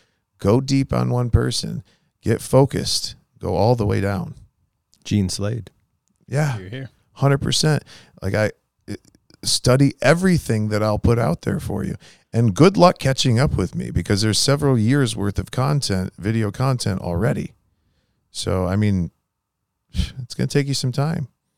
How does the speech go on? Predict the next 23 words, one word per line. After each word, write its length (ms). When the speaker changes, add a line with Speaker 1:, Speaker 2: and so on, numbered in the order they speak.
Speaker 1:
But 80
go 160
deep 260
on 140
one 160
person. 480
I 40
don't 120
care 240
who 160
it 100
is. 320
W-, 180
Wally, 520
like 120
we 60
were 60
talking 300
about. 240
Speaker 3:
Weldon 260
Speaker 1:
Just, 140
Speaker 3:
Long. 240
Speaker 1:
yeah. 240